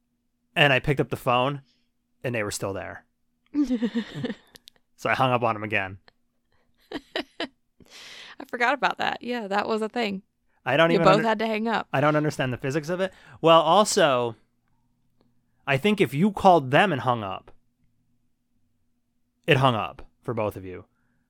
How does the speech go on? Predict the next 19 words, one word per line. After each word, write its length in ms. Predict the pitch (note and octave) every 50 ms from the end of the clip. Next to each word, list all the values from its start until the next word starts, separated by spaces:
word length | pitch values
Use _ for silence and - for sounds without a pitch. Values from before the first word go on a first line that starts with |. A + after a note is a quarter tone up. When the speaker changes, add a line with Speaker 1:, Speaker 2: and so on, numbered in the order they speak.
| _ _ -
Speaker 1:
But 120 | C3+ C#3
I 60 | C3+
think 320 | B2+ - F3+ F#3 F3 - -
if 120 | - B2+ -
someone 300 | - E3 F#3 G3+ G3+ F#3+
called 260 | - - F3+ D#3 C3+
you 360 | C3+ D3 D#3+ E3 D#3 C3+ B2+
and 140 | B2 A#2+ C3
you 120 | C#3+ D3+
hung 160 | B2+ D3+ D3 C#3+
up 120 | C#3+ -
on 160 | C3+ A#2 A2+
them, 340 | G#2+ A2 B2 C3+ D#3 E3 - _ _ _ _ _ _ _ _
they 100 | C3 B2+
would 120 | A#2+ A#2 -
still 180 | - C3+ A#2
be 160 | G#2+ A2 A2 G2
there. 260 | F#2+ F2+ F#2 - _ _ _ -
It's 220 | C3+ B2+ -